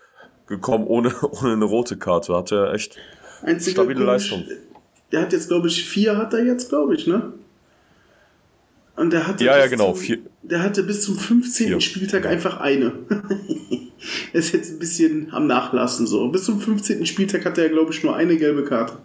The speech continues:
Speaker 1: Aber das sagt ja auch was über seine, ähm, ja, über die Spielintelligenz aus, ne? Wie du in gewisse Situationen einfach reingehst, mit welchem, ja, mit welcher, mit welcher
Speaker 2: Ja, gut,
Speaker 1: körperlichen
Speaker 2: die letzten fünfzehn,
Speaker 1: Aggressivität so.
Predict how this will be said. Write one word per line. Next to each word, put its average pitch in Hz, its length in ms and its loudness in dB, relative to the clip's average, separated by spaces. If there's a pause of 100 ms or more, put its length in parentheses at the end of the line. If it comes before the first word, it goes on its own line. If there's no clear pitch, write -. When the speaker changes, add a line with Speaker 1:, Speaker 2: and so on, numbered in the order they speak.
(800)
Speaker 1:
Aber 98 100 0
das 104 120 2
sagt 143 200 2
ja 135 60 6
auch 117 100 4
was 127 180 4
über 117 220 4
seine, 110 560 4
ähm, 98 480 2 (180)
ja, 104 300 4
über 110 180 4
die 107 60 2
Spielintelligenz 95 920 -2 (140)
aus, 82 380 0
ne? 110 240 0 (420)
Wie 92 260 0
du 120 160 2
in 110 60 4
gewisse 104 320 0
Situationen 98 500 0
einfach 90 220 -2
reingehst, 92 560 0
mit 87 160 -4
welchem, 92 600 0
ja, 87 320 0 (100)
mit 87 180 -8
welcher, 92 520 2
mit 90 180 -6
welcher 95 320 2
Speaker 2:
Ja, 95 80 -2
gut, - 80 -4
Speaker 1:
körperlichen 120 420 2
Speaker 2:
die 95 60 2
letzten 101 100 2
fünfzehn, 101 240 0
Speaker 1:
Aggressivität 101 460 0
so. 85 280 -2